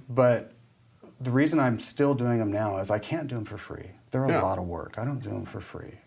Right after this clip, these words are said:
Speaker 2: Yeah.
Speaker 1: But the reason I'm still honestly doing 'em is because I realized, wow, I can actually help people.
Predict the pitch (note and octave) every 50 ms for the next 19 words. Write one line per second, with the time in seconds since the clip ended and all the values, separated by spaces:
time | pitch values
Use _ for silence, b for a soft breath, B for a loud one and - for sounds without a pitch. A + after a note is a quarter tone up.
0 | _ _ - G3+ G3+ - - - C#3 C#3 B2+ A2 G2+ G#2 - - A2 A2+ B2+ C#3
1 | C#3+ B2+ A2 G#2 G#2 - - - C3 B2+ A#2 - - G2+ G#2 A#2 A#2+ A2 - G2
2 | F#2+ F#2 F2 G2 F#2+ G#2 A#2 A2+ G#2 F#2 F2+ F2 F2+ F#2+ F#2 F#2+ F#2+ F#2 - G2+
3 | F#2+ F#2 F#2 F#2 F2+ F#2 F#2+ A2 A2+ G#2+ F#2+ F2+ F2+ F2+ - - F#2 A2 C3 C#3+
4 | C#3 - - - b b b b b b b b b b b b b b b b
5 | _ _ - - - _ _ - - - C#3 D#3 B2 - - - - - - C3+
6 | B2 B2+ - - - - A2+ B2 - C#3+ B2 - F#2+ - G#2+ G2+ F#2+ G#2+ A#2+ D3+
7 | F3 - - G2+ F#2 - - F2 F2+ F#2+